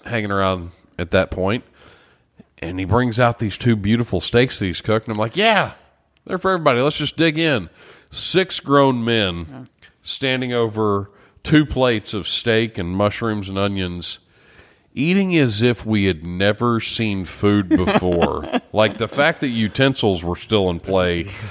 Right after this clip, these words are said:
Speaker 1: is completely amazing to me. But we got after it, and here's the crazy thing.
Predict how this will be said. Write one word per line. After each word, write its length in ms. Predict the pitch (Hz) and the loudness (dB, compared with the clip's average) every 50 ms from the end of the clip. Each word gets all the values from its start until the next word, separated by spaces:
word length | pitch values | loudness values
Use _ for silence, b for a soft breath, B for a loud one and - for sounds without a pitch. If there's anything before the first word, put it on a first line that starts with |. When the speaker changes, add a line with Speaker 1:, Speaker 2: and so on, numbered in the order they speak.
| - - - | -14 -6 0
Speaker 1:
is 260 | 101 104 101 92 - | 2 2 2 2 -2
completely 840 | - - 104 98 - - 131 139 135 - 139 113 104 95 92 95 - - - | -2 -2 -2 -2 2 2 2 2 2 0 -2 -2 -2 -2 -2 -6 -8 -6 -4
amazing 600 | 101 95 95 98 98 101 98 85 85 85 80 78 | -2 0 2 2 2 2 2 0 -2 -6 -6 -8
to 180 | - - 90 82 | -8 -6 -6 -6
me. 260 | 80 78 78 80 - b b b b b b b b b b b b | -6 -8 -10 -10 -14 b b b b b b b b b b b b
But 100 | - 123 | -4 -4
we 140 | 123 127 151 | 0 0 0
got 240 | 160 190 180 160 143 | 2 2 2 4 4
after 340 | 151 175 208 208 - - 147 | 4 2 2 0 -2 -2 -4
it, 80 | 135 - | -4 -4
and 80 | - | -4
here's 220 | 104 156 190 202 - | -4 -4 -4 -4 -6
the 60 | 139 | -8
crazy 380 | - - 185 190 190 151 156 127 | -4 -2 0 0 0 -2 -6 -8
thing. 360 | 143 180 190 185 156 123 | -6 -4 -2 -2 -4 -4